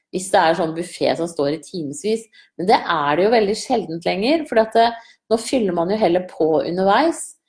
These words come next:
i hvert fall på, når jeg har vært på hotell og sånn de siste årene, så er det ikke sånn at liksom ting står og putrer, eh, i evigheter, men de kommer med nye porsjoner. Eh, og det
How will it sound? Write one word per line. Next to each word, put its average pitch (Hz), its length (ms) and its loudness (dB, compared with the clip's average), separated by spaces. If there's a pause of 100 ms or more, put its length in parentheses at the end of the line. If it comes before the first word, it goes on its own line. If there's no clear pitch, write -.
(200)
i 214 80 2
hvert 208 140 2
fall 226 140 -2
på, 233 120 -4
når 233 140 4
jeg 180 80 6
har 165 100 4
vært 170 180 2
på 196 120 0
hotell 190 260 0
og 165 80 0
sånn 165 200 -2 (160)
de 185 80 -10
siste 190 280 0
årene, 160 300 2 (440)
så 214 120 4
er 160 80 4
det 175 80 -2
ikke 214 100 0
sånn 165 140 2
at 165 120 -2
liksom 180 240 -4
ting 156 220 -6
står 156 240 -2
og - 80 -18
putrer, 151 760 0
eh, 156 200 4 (100)
i 165 80 0 (100)
evigheter, 156 560 2
men 220 140 2 (360)
de 202 140 -2
kommer 156 320 2
med 196 160 -2
nye 151 340 0
porsjoner. 165 600 -4 (420)
Eh, 180 300 2
og 190 140 0
det 220 140 6